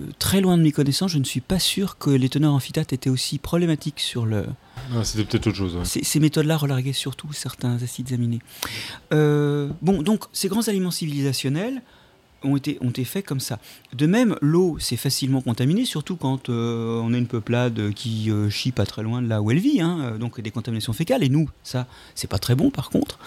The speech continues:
Speaker 1: Et, euh, ben, comment avoir de l'eau pas contaminée ? Ben, so-, on peut chauffer, ça c'est la voie chimique, c'est le thé, ou on peut faire fermenter la bière et le,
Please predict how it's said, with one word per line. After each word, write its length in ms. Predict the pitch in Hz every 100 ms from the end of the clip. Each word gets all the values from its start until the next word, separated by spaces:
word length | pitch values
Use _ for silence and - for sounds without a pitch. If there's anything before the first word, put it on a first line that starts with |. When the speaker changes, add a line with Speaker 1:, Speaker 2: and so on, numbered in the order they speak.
| - - - - 160 -
Speaker 1:
Et, 220 | 151 156 151
euh, 680 | 135 127 123 127 127 123 123
ben, 580 | 123 120 120 117 117 110
comment 160 | 131 139
avoir 180 | 131
de 80 | 123
l'eau 120 | 123
pas 140 | 123 113
contaminée ? 460 | 113 110 110 196
Ben, 260 | 220 147 117 - - -
so-, 160 | - -
on 60 |
peut 120 | 147
chauffer, 400 | 165 139 - 131 - -
ça 80 | 120
c'est 120 | -
la 80 | 80
voie 80 | 98
chimique, 400 | - 101 - - _ _ _ _
c'est 140 | -
le 60 | 95
thé, 220 | - - - - - - - -
ou 160 | 269
on 60 | 156
peut 160 | 180
faire 180 | 196 170
fermenter 400 | - 139 190 302
la 140 | 202 127
bière 320 | 139 160 123
et 60 |
le, 220 | 98 85